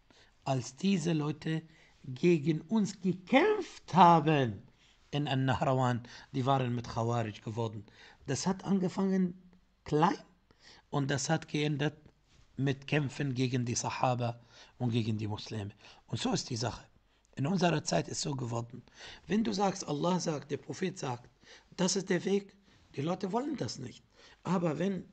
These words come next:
irgendjemand etwas ihnen erzählt, dann wollen sie nehmen. Genau wie die Geschichte jetzt, diese Fragen. Sieben mal fünf minus drei plus zehn, Surat so,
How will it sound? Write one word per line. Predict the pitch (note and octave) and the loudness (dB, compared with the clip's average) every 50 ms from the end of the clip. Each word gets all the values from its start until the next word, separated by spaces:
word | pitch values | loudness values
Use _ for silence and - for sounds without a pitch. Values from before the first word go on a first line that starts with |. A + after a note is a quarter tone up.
| - - | -10 -4
irgendjemand | G#3+ A3+ A#3+ A3+ F#3+ G#3 F#3+ E3 E3 E3+ D#3+ C#3 B2 A#2 - - _ - | -2 -2 -2 0 -2 -2 -2 0 0 0 0 -2 -4 -6 -10 -16 _ -6
etwas | - F3 C3 - E3 E3 C#3 - - - | -6 -6 -6 -6 -6 -6 -6 -6 -8 -6
ihnen | E3+ F3 D#3+ C#3+ C3+ C3+ - | -4 -2 -2 -2 -4 -6 -8
erzählt, | C#3+ - - - - E3+ D#3+ C3+ A#2 - - - _ _ _ _ _ _ _ - - _ _ _ - | -10 -10 -8 -6 -4 -2 -2 -4 -4 -8 -16 -20 _ _ _ _ _ _ _ -20 -20 _ _ _ -8
dann | C#3 D#3 D3+ D3 C3+ - - - | -4 -2 -2 -2 -4 -8 -12 -10
wollen | B2 C#3+ D3+ D3 C3+ B2+ A#2 | -6 -4 -2 -2 -2 -2 -2
sie | C3 B2 | -4 -4
nehmen. | A#2 A#2 A2+ A2 A2+ A#2 - - | -4 -4 -4 -6 -8 -12 -14 -10
Genau | D#3+ E3 G3+ G3+ G#3 G#3 G3+ G#3 G#3+ - D3+ | -4 -2 0 2 2 0 0 -2 -4 -6 -4
wie | D#3+ F#3 D#3+ | -4 -4 -4
die | D#3+ D3+ | -4 -6
Geschichte | D3+ C#3+ - F3+ D3+ - - C#3+ | -6 -6 -6 -6 -8 -6 -4 -4
jetzt, | C#3+ C#3 C3+ - - C#3+ | -4 -4 -4 -8 -8 -6
diese | D3+ C3+ C3+ B2 | -6 -2 -4 -4
Fragen. | - - - A2+ A2+ A#2 B2+ B2+ B2+ - - - - - - - - - - - - - - - - - - - - - - - _ _ - - - _ - _ - _ _ _ - | -6 -6 -8 -6 -6 -6 -6 -10 -12 -14 -18 -20 -20 -20 -20 -18 -18 -18 -18 -20 -20 -20 -20 -20 -20 -18 -18 -20 -20 -20 -20 -20 _ _ -20 -20 -20 _ -20 _ -20 _ _ _ -8
Sieben | G#3+ D3 D3 F#3+ G#3 G#3 F#3 F#3+ G3+ G3 F3+ D#3+ | -6 -2 -2 0 0 2 6 6 6 6 6 0
mal | D#3 D#3 D3+ D3+ D3+ | 2 2 4 4 4
fünf | - - - G3 G3+ G#3 G3+ G3+ F3 - - | 2 -2 0 2 2 2 2 0 -4 -4 0
minus | E3 E3 E3 E3 D#3+ - - | 2 2 2 2 0 0 -2
drei | F3 C3+ C#3+ C#3+ D#3+ F3 F#3 G3 G3+ G#3 G#3 A3 A3+ - - - | -4 -4 -2 0 4 6 6 8 6 6 2 -2 -4 -8 -10 -2
plus | - E3+ F3+ F#3+ F#3+ F#3+ - - - - - | 2 4 6 6 6 4 0 -8 -10 -14 -8
zehn, | - - - F#3 G3+ G#3+ A3 A3 A3 A3 G#3+ A3 - - - | -6 0 2 4 4 6 6 4 4 2 0 -2 -6 -8 -6
Surat | - - G3+ G3 F#3+ F#3 F3 E3 E3+ - | -2 0 4 4 4 4 4 2 0 -2
so, | - A3 A3+ A3+ A#3 A#3+ A#3 B3+ - | 0 2 2 4 4 4 4 2 0